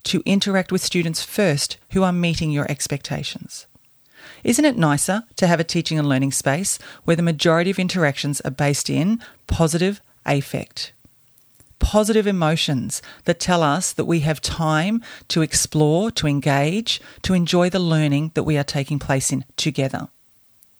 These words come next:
The old school way of doing it was to tell students what you didn't want to see. And this is what continues in our classrooms today. Praise and reinforce are two very different concepts. And I know it may seem like semantics to some,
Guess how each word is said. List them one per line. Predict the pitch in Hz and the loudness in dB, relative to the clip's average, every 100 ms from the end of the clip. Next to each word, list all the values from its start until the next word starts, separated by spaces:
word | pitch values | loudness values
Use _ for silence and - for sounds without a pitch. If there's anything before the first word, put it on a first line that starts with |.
| - | -2
The | 190 | 0
old | - 202 220 | 4 4 2
school | - - 202 | 0 2 2
way | 185 175 170 | 4 2 2
of | 156 | 0
doing | 170 151 131 | 0 2 0
it | 147 - - - - | -2 -8 -20 -4 0
was | 165 | 2
to | - | 0
tell | 170 175 160 | 0 0 0
students | - 160 160 165 | 0 0 0 0
what | - | 0
you | 165 | -2
didn't | 139 156 - | 0 0 0
want | 147 139 | 0 -2
to | 147 | -2
see. | - 135 147 139 _ _ - - - | -2 -2 -4 -8 _ _ -20 -20 -18
And | - 170 175 | -2 2 2
this | 175 | 2
is | 180 | 2
what | 180 - | 0 0
continues | 190 - 156 151 | -2 0 0 0
in | 165 | 0
our | 156 | 0
classrooms | 151 151 139 - 139 135 | 0 0 0 0 -2 -2
today. | - 135 139 151 - _ _ _ _ - - _ | -2 -2 -4 -8 -16 _ _ _ _ -20 -20 _
Praise | - 202 208 226 | 0 2 2 0
and | 208 | 0
reinforce | 185 170 160 - 151 175 | 2 2 0 0 0 0
are | - 160 | 0 -2
two | - 160 | 0 0
very | 143 160 156 | 2 2 2
different | 156 151 156 | -2 -4 -6
concepts. | - 147 135 - 135 - - - _ _ _ _ | -2 -2 -2 -4 -6 -8 -16 -16 _ _ _ _
And | - 175 | -2 2
I | 180 | 4
know | 185 190 208 | 4 4 4
it | |
may | 180 170 | 2 2
seem | 165 - 156 | 0 0 0
like | 147 135 | 0 0
semantics | - 147 139 143 - | -2 0 0 -2 -4
to | - | -2
some, | - 139 143 196 | 0 0 0 -2